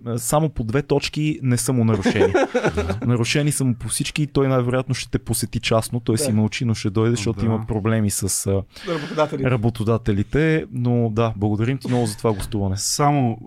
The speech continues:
Speaker 2: а, позволете ми последна,
Speaker 1: Да.
Speaker 2: а, реплика. Човек трябва да си, а, търси и си знае правата не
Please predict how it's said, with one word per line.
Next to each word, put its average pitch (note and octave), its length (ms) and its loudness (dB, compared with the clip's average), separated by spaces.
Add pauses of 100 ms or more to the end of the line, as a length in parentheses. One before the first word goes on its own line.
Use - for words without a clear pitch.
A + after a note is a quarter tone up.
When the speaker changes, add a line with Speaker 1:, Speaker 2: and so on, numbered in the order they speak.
Speaker 2:
а, B2+ 120 -12
позволете A#2 480 0
ми G#2+ 200 0
последна, G2+ 680 -4 (160)
Speaker 1:
Да. - 120 -10
Speaker 2:
а, F#2 320 -6
реплика. D#3 760 -8 (580)
Човек C3 280 -2
трябва C3 260 0
да A#2+ 100 -4
си, G#2+ 580 -6 (260)
а, G#2+ 300 -8
търси B2 460 -4
и G#2+ 120 -4
си A#2+ 140 -10
знае B2 200 -4
правата A#2 440 -4
не A#2 360 -2